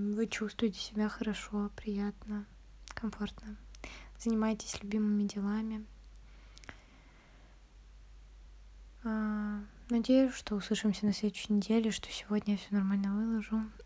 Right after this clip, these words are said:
<laughs> Вот. Ладно. А, хорошего вам вечера.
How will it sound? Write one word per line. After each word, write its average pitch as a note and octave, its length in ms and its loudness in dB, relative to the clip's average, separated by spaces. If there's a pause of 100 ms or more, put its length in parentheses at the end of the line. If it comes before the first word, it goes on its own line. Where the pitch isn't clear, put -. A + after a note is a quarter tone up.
(100)
<laughs> - 60 0 (1400)
Вот. G#3+ 140 -2 (1900)
Ладно. G#3 280 -4 (1800)
А, G#3 320 4
хорошего G#3+ 580 0
вам G3+ 500 2 (800)
вечера. A3 640 0